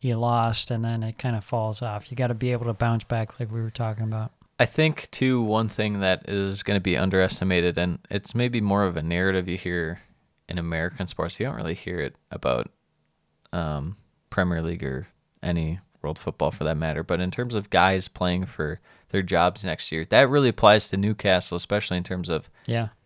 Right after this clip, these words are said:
Speaker 2: Newcastle, their board is gonna look and see, okay, who's gonna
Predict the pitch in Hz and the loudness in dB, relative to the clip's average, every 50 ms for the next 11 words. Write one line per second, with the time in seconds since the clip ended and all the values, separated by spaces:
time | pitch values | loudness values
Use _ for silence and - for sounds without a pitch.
0 | - - 117 120 - 156 147 139 - - 143 139 131 123 117 107 101 - - 117 | -4 -2 0 4 6 6 6 6 6 4 4 6 6 6 6 6 4 2 2 2
1 | 123 131 120 113 117 117 120 117 110 104 101 110 104 98 95 95 98 107 104 - | 2 2 2 4 6 6 6 6 4 2 0 2 2 2 2 4 4 4 2 2
2 | 104 98 - - 95 95 90 90 - - 127 - 107 95 95 98 - _ _ _ | -2 -4 -2 0 2 2 2 0 0 -2 0 4 6 4 4 4 0 _ _ _
3 | _ _ _ _ _ - - 127 131 135 135 143 143 139 135 131 104 | _ _ _ _ _ -4 0 0 2 2 2 0 0 2 2 0 -2